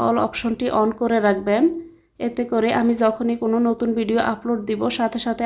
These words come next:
আপনাদের কাছে নোটিফিকেশন চলে যাবে। এতক্ষণ এই রেসিপিটি দেখার জন্য সবাইকে অনেক ধন্যবাদ জানিয়ে আজ এখানেই বিদায় নিব। দেখা হবে ইনশাল্লাহ পরবর্তী কোনো সহজ এবং নতুন রেসিপির সাথে। আল্লাহ যেন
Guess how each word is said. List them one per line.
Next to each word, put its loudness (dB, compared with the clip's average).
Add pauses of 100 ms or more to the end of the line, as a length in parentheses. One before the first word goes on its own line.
আপনাদের -4
কাছে -6 (100)
নোটিফিকেশন -6 (100)
চলে 0
যাবে। 2 (1700)
এতক্ষণ -2
এই 0
রেসিপিটি -2 (100)
দেখার -2
জন্য 2 (200)
সবাইকে 0 (160)
অনেক 2 (120)
ধন্যবাদ 4
জানিয়ে 6
আজ 2 (120)
এখানেই 0
বিদায় 2
নিব। 2 (640)
দেখা 2
হবে 4 (100)
ইনশাল্লাহ 2 (120)
পরবর্তী 0 (100)
কোনো 2 (160)
সহজ 0 (160)
এবং 0 (140)
নতুন 0
রেসিপির -4
সাথে। -2 (680)
আল্লাহ 4 (140)
যেন 2